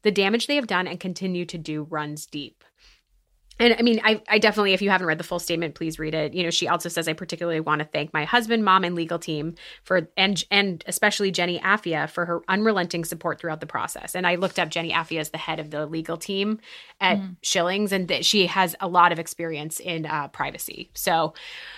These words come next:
Speaker 1: it's just, I mean, it's just such a win for, for Meghan, but a win for the royal family too.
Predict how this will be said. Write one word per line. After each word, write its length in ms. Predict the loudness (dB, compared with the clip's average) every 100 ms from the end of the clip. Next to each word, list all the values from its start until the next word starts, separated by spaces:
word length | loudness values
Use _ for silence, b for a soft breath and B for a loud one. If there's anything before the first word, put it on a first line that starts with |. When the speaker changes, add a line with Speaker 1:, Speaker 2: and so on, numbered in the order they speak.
| B B
Speaker 1:
it's 120 | 0
just, 280 | 6 6 4 2
I 20 |
mean, 140 | 4 6
it's 160 | 4
just 140 | 2 2
such 200 | 2 2
a 80 |
win 560 | 2 2 2 4 4 0
for, 400 | -2 2 2 0 _ _
for 220 | 0 4
Meghan, 340 | 6 6 6
but 140 | 4 2
a 40 |
win 200 | 2 0
for 100 | 0
the 120 | -2
royal 260 | -2 -2 -2
family 420 | -2 0 0 0
too. 320 | -2 0 0